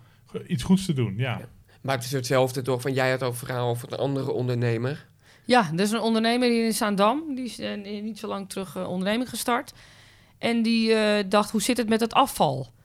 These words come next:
Speaker 3: En toen, eh, dan kon hij, eh, als onderneming zijnde zo'n pasje aanschaffen voor de ondergrondse container. Alleen, dan werd dat, eh, geregistreerd en dan mocht hij twee zestig per keer dat hij een zakje erin stopte, mocht hij betalen. Ja, die denkt, "Laat maar zitten.
Speaker 2: Ja.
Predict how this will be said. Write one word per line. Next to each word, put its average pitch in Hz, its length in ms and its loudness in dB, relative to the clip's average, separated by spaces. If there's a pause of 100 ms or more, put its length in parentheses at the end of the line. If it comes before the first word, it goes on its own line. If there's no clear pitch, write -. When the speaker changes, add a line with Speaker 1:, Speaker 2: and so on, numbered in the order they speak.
(920)
Speaker 3:
En 220 160 -2
toen, 233 360 0
eh, 214 260 0
dan 208 100 0
kon 254 220 2
hij, 214 240 0
eh, 190 380 0
als - 240 -4
onderneming 220 540 2
zijnde 214 240 0
zo'n 180 220 -2
pasje 247 360 2
aanschaffen 294 580 0
voor 247 120 -2
de 214 80 -4
ondergrondse 214 520 -2
container. 247 640 0 (640)
Alleen, 262 440 6
dan 285 280 2
werd 269 140 4
dat, 269 240 0
eh, 247 240 2
geregistreerd 254 840 0
en 294 100 -4
dan 262 100 0
mocht 262 200 0
hij 247 100 -2
twee 311 300 2
zestig - 520 0
per 294 140 0
keer 320 200 2
dat 262 120 -4
hij 262 100 0
een 240 60 2
zakje 302 440 0
erin 294 140 0
stopte, 285 280 -4
mocht 269 240 -2
hij 277 120 -2 (120)
betalen. 269 680 2 (680)
Ja, 240 240 -10
die 165 100 -6
denkt, 165 180 -2
"Laat 151 200 -2
maar 151 80 -4
zitten. 180 380 -6
Speaker 2:
Ja. 120 140 -4